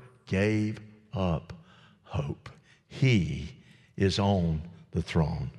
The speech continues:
Amen. He's on the throne. Erma Bombeck. She told about a little boy that was in church with his mother. Yeah, let's say he was two and a half or three years of age.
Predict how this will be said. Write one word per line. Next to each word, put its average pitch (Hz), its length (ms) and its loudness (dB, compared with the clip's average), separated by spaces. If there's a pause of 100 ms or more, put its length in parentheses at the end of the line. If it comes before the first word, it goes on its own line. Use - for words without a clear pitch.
(500)
Amen. 95 520 4 (720)
He's 117 200 4
on 107 180 4
the 101 80 2
throne. 85 480 -2
Erma 123 240 6
Bombeck. 85 540 2 (2750)
She - 160 0
told 156 200 10
about 131 200 8
a 127 60 12
little 120 140 10
boy 123 280 10
that 113 100 8
was 101 160 2
in 104 160 2
church - 580 2 (180)
with 95 140 0
his 92 160 -4
mother. 101 380 -4 (1200)
Yeah, 190 220 -2
let's 147 200 2
say 113 220 0
he 110 140 0
was 101 180 -2
two 117 220 -2
and 92 80 -4
a 90 40 -4
half 95 300 -2
or 90 60 -4
three 85 240 -4
years 85 300 -2
of 73 120 -8
age. 76 400 -10